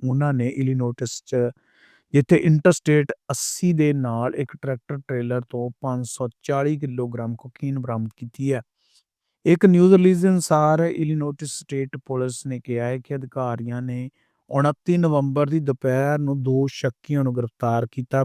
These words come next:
ਪੁਲਿਸ ਨੇ ਦੱਸਿਆ ਕਿ ਦੁਪਹਿਰ ਲਗਭਗ ਦੋ ਵੱਜ ਕੇ ਦਸ ਮਿੰਟ 'ਤੇ ਇੱਕ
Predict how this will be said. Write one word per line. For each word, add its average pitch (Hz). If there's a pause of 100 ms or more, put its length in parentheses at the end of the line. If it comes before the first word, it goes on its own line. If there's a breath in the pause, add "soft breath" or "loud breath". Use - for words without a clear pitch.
ਪੁਲਿਸ 120
ਨੇ 120
ਦੱਸਿਆ 117
ਕਿ 127
ਦੁਪਹਿਰ 120
ਲਗਭਗ 123
ਦੋ 117
ਵੱਜ 117
ਕੇ 123 (120)
ਦਸ 117
ਮਿੰਟ 117
'ਤੇ - (200)
ਇੱਕ 117